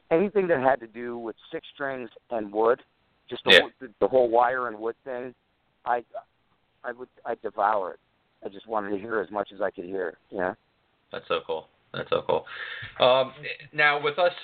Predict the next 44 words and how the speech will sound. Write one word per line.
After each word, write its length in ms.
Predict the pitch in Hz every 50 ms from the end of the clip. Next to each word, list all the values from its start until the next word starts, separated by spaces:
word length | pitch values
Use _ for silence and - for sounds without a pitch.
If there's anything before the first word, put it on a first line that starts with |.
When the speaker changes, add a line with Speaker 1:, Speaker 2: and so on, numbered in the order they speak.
| - - 127
Speaker 2:
living 400 | 127 151 156 143 160 151 147 131 -
all 180 | - 139 151 151
in 80 | 143
the 80 | 131 123 - -
Philly 240 | 139 135 123 117
area, 380 | 107 107 110 110 110 110 107 107 107 -
Jeff 160 | - 113 117 117 -
lives 180 | 123 113 107
in 60 | 113 113
the 60 | 107 -
Philly 180 | 123 120 117 113
area, 240 | 113 113 110 110 92
I 100 | 104 110
live 160 | 113 113 117
in 60 | 107
the 80 | 107 107 -
Philly, 200 | - 110 107 107
you 200 | 101 98 117 120
live 140 | 117 120 117
in 80 | 117 113
the 40 | 110 -
Philly 220 | - 117 113 110
area. 340 | 110 110 110 110 113 110 110 - - - - - _ -
Uh, 220 | - 104 104 101
Jeff, 200 | 98 101 123 123 - - - -
being 240 | 113 120 127 120 117
a 40 | 110 - -
Philly 200 | 123 120 117 113
native 280 | 104 110 110 107 107 90
like 240 | 101 110 110 104 -
yourself, 460 | 107 104 98 - 127 117 113 107 104 - - -
uh, 220 | 104 104 101 98
w-, 300 | 98 95 98 104 104 -
you 60 | 107 104
know, 220 | 104 104 101 98 101 98 _
he 120 | - - 110
wanted 260 | 104 113 107 104 101
to 60 | 113 - 107
ask, 220 | 110 110 107 - - _ _ - - 202 - - - 220
how 140 | - 131 135
is 80 | 139 123
it 140 | 135 123 -
being 380 | - 131 127 127 123 123 117 101
big 360 | - 117 117 120 120 113 101